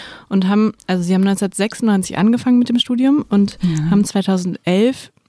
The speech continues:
Speaker 1: erst, sag ich jetzt,
Speaker 2: Ja.
Speaker 1: das zweite Staatsexamen gemacht. Also haben Sie dafür fünfzehn Jahre gebraucht. Das klingt irgendwie nach viel Zeit. Warum hat, haben Sie damit so lange gebraucht?
Speaker 2: Ja, das frage ich mich im Rückblick natürlich manchmal auch. Naja, also mein Studium habe ich,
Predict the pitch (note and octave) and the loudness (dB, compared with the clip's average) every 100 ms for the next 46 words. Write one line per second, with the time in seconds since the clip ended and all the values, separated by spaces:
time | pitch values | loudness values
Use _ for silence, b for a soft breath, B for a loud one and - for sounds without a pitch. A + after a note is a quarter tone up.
0 | - F3 F3 G3+ B3+ - A3 A3 A3+ B3+ | -8 -2 2 2 0 -2 -2 0 0 -2
1 | - G#3 G3 - G3+ F#3+ F#3+ E3+ D#3 - | -4 0 -2 0 -2 0 -2 -4 -4 -6
2 | - - - - - - B B - F#3+ | -6 -4 -2 -4 -6 -12 B B -2 2
3 | G#3 A3+ A3 G#3+ G#3 G3+ B3 B3 - G#3+ | 4 2 2 0 0 0 0 0 0 2
4 | F#3 F3+ F3 E3+ - - - - B - | 4 2 0 -2 -2 -4 -4 -12 B -4
5 | F#3 - A3+ - A3 A3+ G#3 G3 F#3+ A3 | -4 0 0 2 2 2 2 0 0 0
6 | G3+ - E3+ D#3+ - - G3+ A3 C4+ D4 | 0 0 0 0 -4 -2 0 0 0 -2
7 | B3 - G#3+ A3+ G#3+ G#3 G3+ G3+ F#3 F#3 | -4 -2 0 2 2 0 0 0 2 2
8 | F3+ - - - - - - G3+ G3 - | 0 -2 -4 -6 -6 -10 -6 -6 -4 -6
9 | G#3 F#3+ G3 F3+ G#3 F#3 A#3 G#3 G#3 F#3 | -2 -2 -2 -2 -2 0 -2 0 -2 -2
10 | F#3+ G3+ G3 G3 G3 - B B B B | 0 0 2 0 0 -4 B B B B
11 | _ - - A3+ A3+ A#3+ B3 - G#3 A3 | _ -16 -4 0 2 2 0 0 -2 0
12 | G#3+ - C#4+ D4+ C4 A3+ | 0 2 2 4 2 0